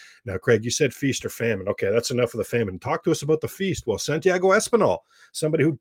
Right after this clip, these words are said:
desperately needs to get the bat going this season. He's hit, uh, uh, Gerrit Cole well in his career. Three for eight. Two of those three hits were doubles. Jansen and Kirk, talk about guys that need to get going. The catcher spot was the number one position in, on the entire roster last season for the Toronto Blue Jays.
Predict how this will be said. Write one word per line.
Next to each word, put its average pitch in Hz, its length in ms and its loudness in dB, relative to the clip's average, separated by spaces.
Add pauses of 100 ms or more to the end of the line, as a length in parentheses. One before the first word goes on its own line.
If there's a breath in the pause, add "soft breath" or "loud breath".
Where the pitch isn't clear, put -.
desperately 170 580 0
needs 117 280 0
to 110 60 -4
get 113 140 0
the 110 80 0
bat 110 240 0
going 104 280 0
this 101 160 0
season. 95 340 -4
He's 208 380 -4
hit, 127 260 4 (720 soft breath)
uh, 104 180 2
uh, 107 100 0
Gerrit 107 280 0
Cole 120 200 0
well 107 200 0
in 98 80 -4
his 101 100 -4
career. 95 260 -4
Three 151 240 0
for 127 240 2
eight. 165 200 -2
Two 170 160 0
of 143 80 0
those 147 160 0
three 147 160 -4
hits 151 240 -2
were 135 80 -2
doubles. 117 460 0 (400 soft breath)
Jansen 214 480 2
and 196 140 -2
Kirk, 233 400 6
talk 202 280 -6
about 208 260 -2
guys 175 280 -2
that 151 140 0
need 151 180 0
to 135 60 -10
get 123 180 2
going. 139 300 0 (300 loud breath)
The - 60 -8
catcher 233 320 0
spot 220 300 0
was 160 120 0
the 165 60 4
number 160 220 0
one 160 160 0
position 156 380 0
in, 120 200 0 (220)
on 113 140 -2
the 110 100 0
entire 180 560 0
roster 143 640 0
last 113 320 0
season 107 240 -2
for - 140 -4
the 98 80 -6
Toronto 104 240 -6
Blue 107 140 -4
Jays. 92 220 -8